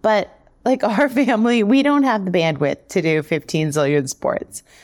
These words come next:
And so we become more cranky at each other. We are more snappy. We feel like we have more to do. And we just really feel when that margin is stretched and we don't have some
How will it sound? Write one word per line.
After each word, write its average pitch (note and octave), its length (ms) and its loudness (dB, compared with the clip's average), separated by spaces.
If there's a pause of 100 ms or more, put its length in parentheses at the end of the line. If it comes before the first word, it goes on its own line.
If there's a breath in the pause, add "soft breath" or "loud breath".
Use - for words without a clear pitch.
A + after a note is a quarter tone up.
(160 soft breath)
And E3+ 140 0
so D3 400 0 (280 loud breath)
we E3+ 280 0
become E3 460 0
more D3 180 0
cranky B3 400 -2
at G3 100 0
each F#3 220 0
other. D#3+ 520 2 (100)
We D#3 460 2 (100)
are D#3 140 -2
more C#3+ 180 0
snappy. F3 680 0
We D#3 200 -2
feel D#3+ 220 0
like C#3+ 260 -2
we D3 120 2
have D3 200 -2
more C#3 180 -4
to C#3+ 120 -6
do. D#3+ 380 0 (420 loud breath)
And F#3+ 100 0
we G#3+ 100 2
just G#3+ 340 -4
really D3+ 580 0
feel C#3+ 420 0
when C3+ 160 0
that B2+ 200 -2
margin C#3 460 -4
is - 100 -8
stretched - 640 -6
and D#3 80 -4
we C#3+ 120 2
don't C#3+ 320 0
have C#3 520 -8 (380 soft breath)
some F#3 500 0